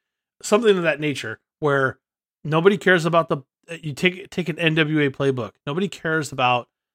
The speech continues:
the fan base in there. Get it on tape, get it somewhere, not even on tape, get it live, and wa-, have people watch it for the viewership, have people watch it for the clicks, have people do that. And then when your pay-per-views come around, like he's already done, that part's locked in. Like, Full Gear's gonna be fine.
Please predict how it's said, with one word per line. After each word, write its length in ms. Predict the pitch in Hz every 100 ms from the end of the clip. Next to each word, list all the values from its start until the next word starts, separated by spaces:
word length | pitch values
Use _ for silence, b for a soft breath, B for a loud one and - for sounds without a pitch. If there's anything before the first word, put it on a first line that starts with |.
| _ -
the 100 | 123
fan 300 | - 139 135
base 200 | 131 127
in 200 | 147 135
there. 260 | 120 98 -
Get 160 | 131 131
it 80 | 165
on 160 | 170
tape, 340 | - 139 135 - _ _
get 160 | 139 151
it 120 | 151
somewhere, 600 | - 165 156 147 143 123
not 100 | 170
even 100 | 226
on 80 | 170
tape, 180 | 131 131
get 120 | 143
it 100 | 135
live, 540 | 117 143 139 110 110 _ _ _ _ -
and 260 | 139 117
wa-, 200 | 113 147 -
have 220 | 160 170
people 360 | 175 170 147 -
watch 300 | 131 139 -
it 100 | 151
for 140 | -
the 140 | 131 113
viewership, 560 | 117 156 156 - 113 - _ _ -
have 200 | 147 147
people 240 | 156 147
watch 240 | 135 139
it 60 | 131
for 140 | -
the 100 | 113
clicks, 480 | - - 165 131 - - _ _ _
have 180 | - 156
people 160 | 165 147
do 120 | 135
that. 140 | 143
And 120 | 147
then 160 | 151 165
when 100 | 156
your 120 | 143
pay-per-views 500 | - 156 165 156 139
come 180 | - 135
around, 300 | 135 170 151
like 120 | 123
he's 120 | - 131
already 200 | 117 107
done, 540 | 202 247 143 127 135 _ _ _ - 139
that 180 | 156 196
part's 260 | 180 147
locked 220 | 151 135 208
in. 100 | 160
Like, 160 | 127
Full 180 | - 269
Gear's 280 | 175 226 -
gonna 160 | 147
be 140 | 110 104
fine. 400 | - 104 120